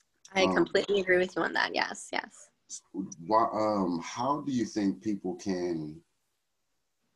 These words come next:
Speaker 2: reflect on themselves more and identify what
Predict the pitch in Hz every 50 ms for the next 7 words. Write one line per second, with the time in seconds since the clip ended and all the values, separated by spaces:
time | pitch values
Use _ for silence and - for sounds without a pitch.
0 | _ _ _ _ _ _ _ _ _ - - _ _ _ _ _ _ _ _ _
1 | _ _ _ - 104 98 87 90 92 - - - 107 117 123 107 85 - - -
2 | - - _ _ _ _ _ _ _ - 98 101 95 87 82 82 - - 107 101
3 | 107 127 156 156 151 - - 139 143 143 151 156 156 160 160 - - _ - -
4 | - - _ - 101 98 95 92 90 85 82 - - 92 95 87 73 65 - 98
5 | 113 - - - 92 - - 82 67 - - 76 - - - _ _ _ - 80
6 | 85 82 -